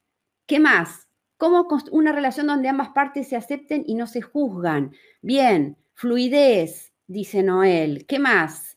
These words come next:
¿Qué más? ¿Qué es? Eh, compañerismo y lealtad. Bien, comunicación, confianza y libertad. Bien, ok. Que me dé armonía, dice Roser. Bien,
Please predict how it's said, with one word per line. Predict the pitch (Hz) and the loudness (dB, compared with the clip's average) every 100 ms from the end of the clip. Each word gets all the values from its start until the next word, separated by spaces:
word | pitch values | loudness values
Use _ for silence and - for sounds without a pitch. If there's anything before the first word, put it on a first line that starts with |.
| _ | _
¿Qué | 294 | -2
más? | 285 196 180 - | 0 0 -4 -8
¿Qué | 277 | -10
es? | 277 - - _ | -10 -20 -20 _
Eh, | 214 208 | -10 0
compañerismo | 254 247 240 247 247 349 349 381 359 - | 0 2 2 2 2 2 0 -2 -2 -2
y | 240 | -4
lealtad. | 226 202 208 202 294 247 175 147 147 _ _ _ | 0 0 0 -4 0 2 2 -2 -8 _ _ _
Bien, | - 262 370 381 | -8 -4 -2 0
comunicación, | - 226 226 233 220 - 294 349 349 | -2 0 -2 -2 -4 -2 0 2 2
confianza | 277 233 226 277 294 320 320 349 - | 0 -2 -2 -4 0 0 0 -4 -4
y | |
libertad. | 208 196 180 175 - 262 226 180 151 147 _ _ _ _ _ _ | -4 -2 -2 -4 0 2 2 0 -2 -12 _ _ _ _ _ _
Bien, | - 247 302 202 151 143 - _ _ _ _ _ _ _ _ | -12 -4 -2 -2 -4 -8 -14 _ _ _ _ _ _ _ _
ok. | - 220 285 262 185 151 147 _ _ _ _ _ _ | -6 -4 0 0 0 -4 -10 _ _ _ _ _ _
Que | - | -2
me | 247 254 | 0 2
dé | 277 349 | 2 2
armonía, | 330 269 247 311 349 320 226 | 2 2 4 6 6 6 4
dice | 202 214 208 | 0 -2 -4
Roser. | 196 196 - 196 165 135 135 _ _ _ _ _ _ _ _ _ _ _ _ _ | -6 -6 -8 -8 -6 -10 -18 _ _ _ _ _ _ _ _ _ _ _ _ _
Bien, | 196 247 262 220 151 139 | -6 -2 0 2 0 -4